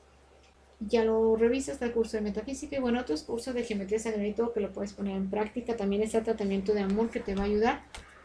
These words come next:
a traer esta vibración. Hasta aquí este video, espero que te guste,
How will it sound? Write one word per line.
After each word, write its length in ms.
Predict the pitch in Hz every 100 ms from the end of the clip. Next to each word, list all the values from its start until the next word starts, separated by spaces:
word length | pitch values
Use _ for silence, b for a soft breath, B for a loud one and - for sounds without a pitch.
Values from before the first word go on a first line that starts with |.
| -
a 160 | 233 233
traer 220 | 233 226
esta 240 | 226 220
vibración. 600 | 214 202 185 185 175 160 - - _ _ _ - 147 -
Hasta 180 | 220 226
aquí 120 | 247
este 180 | 247 262
video, 280 | 247 247 269
espero 260 | 269 220
que 80 | 220
te 100 | 190
guste, 480 | 196 226 - 254